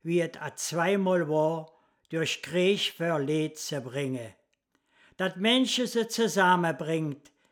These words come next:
egal von wo se sind. Da hat der Hammerbrück bestimmt,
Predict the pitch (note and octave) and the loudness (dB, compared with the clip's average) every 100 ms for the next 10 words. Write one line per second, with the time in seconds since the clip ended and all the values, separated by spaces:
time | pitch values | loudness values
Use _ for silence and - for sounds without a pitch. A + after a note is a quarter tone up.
0 | _ - E3+ E3+ F3 G3+ G#3 G#3 G3+ G3+ | _ -8 0 2 4 4 2 0 -2 0
1 | F#3+ G3 F#3 D3 D#3 D3+ C#3 B2+ B2 _ | 2 2 0 -2 0 0 0 -4 -6 _
2 | _ _ _ _ _ _ D3 F#3 B3+ A#3+ | _ _ _ _ _ _ 0 4 4 2
3 | - - F3+ F#3 E3+ C#3+ G3 G#3 F#3+ E3+ | -6 -4 -4 -2 -4 2 4 4 2 0
4 | D#3+ F3 F3 D#3 - D#3+ E3 E3+ - | 0 0 -2 -8 -6 -4 -4 -4 -8